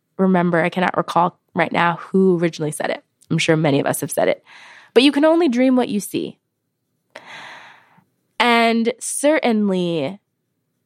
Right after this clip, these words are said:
it's, it's kind of like that same idea of taking what you have in front of you, making it into something new.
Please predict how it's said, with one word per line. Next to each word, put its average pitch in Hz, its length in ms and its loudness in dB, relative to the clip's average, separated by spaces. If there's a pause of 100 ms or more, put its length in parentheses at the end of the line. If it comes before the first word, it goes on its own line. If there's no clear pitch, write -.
(1160)
it's, - 220 4
it's 277 160 4
kind 320 240 2
of 320 80 2
like 285 140 0
that 226 160 0
same 226 260 0
idea 202 360 0
of 170 200 -2
taking 202 480 0
what 185 180 -2
you 185 120 -6
have 170 240 -2
in 175 80 -4
front 170 220 -4
of 160 40 -6
you, 165 80 -2
making 165 320 0
it 156 100 -6
into 151 180 -8
something 147 360 -6
new. - 160 -4